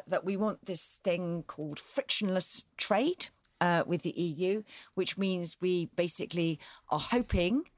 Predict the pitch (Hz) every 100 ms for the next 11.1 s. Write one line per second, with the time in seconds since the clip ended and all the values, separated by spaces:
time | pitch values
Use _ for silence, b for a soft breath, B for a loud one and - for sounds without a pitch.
0 | B B _ 180 185 170 170 170 165 180
1 | 165 165 156 - 214 - 175 170 190 170
2 | 220 - 202 285 B B B - - -
3 | 175 170 165 180 - 185 180 180 175 180
4 | 147 185 156 - 170 - - 165 170 165
5 | 165 160 - 180 175 170 170 160 160 151
6 | 175 170 - - 165 - 170 165 170 165
7 | 165 160 156 B B _ 175 175 175 170
8 | 175 156 - 160 - 180 175 165 165 151
9 | - - 180 160 165 - 165 160 170 -
10 | 170 180 151 254 240 - - 202 196 -
11 | 165